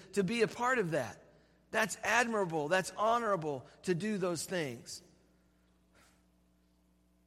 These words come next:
All of these are important. And I want to highlight one more that seems to be a big one.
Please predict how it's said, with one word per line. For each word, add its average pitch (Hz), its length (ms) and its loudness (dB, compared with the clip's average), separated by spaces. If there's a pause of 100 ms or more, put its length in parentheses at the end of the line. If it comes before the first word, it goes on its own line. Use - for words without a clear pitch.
(540)
All 240 280 2
of 208 80 2
these 202 240 0
are 190 60 -2
important. 175 500 -8 (1500)
And 143 80 -8
I 175 40 -2
want 208 140 0
to 190 40 0
highlight 196 440 6
one 185 280 2
more 123 400 -4 (560)
that 151 120 -4
seems 180 300 0
to 165 80 -4
be 156 160 0
a 143 60 -2
big 131 240 -4
one. 107 220 -12